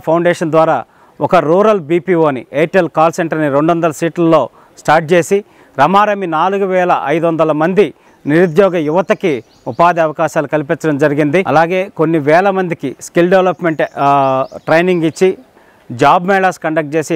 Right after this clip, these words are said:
రమారమి పదిహేను వేల పైచిలకు మందికి ఉద్యోగ అవకాశాలు కూడా కల్పించడం జరిగింది. గ్రామీణ ప్రాంతాల్లో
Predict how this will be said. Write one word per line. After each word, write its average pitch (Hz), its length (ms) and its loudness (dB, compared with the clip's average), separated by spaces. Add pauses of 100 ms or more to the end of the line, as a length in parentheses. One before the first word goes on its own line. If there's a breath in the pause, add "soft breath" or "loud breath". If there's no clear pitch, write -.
(120)
రమారమి 170 460 2 (100)
పదిహేను 175 520 0
వేల 156 180 2 (100)
పైచిలకు 151 560 -2
మందికి 180 380 2 (580 soft breath)
ఉద్యోగ 185 280 2 (100)
అవకాశాలు 160 460 -4
కూడా 151 160 -2
కల్పించడం 139 500 -4
జరిగింది. 117 340 -2 (420 soft breath)
గ్రామీణ 196 360 2 (100)
ప్రాంతాల్లో 170 560 0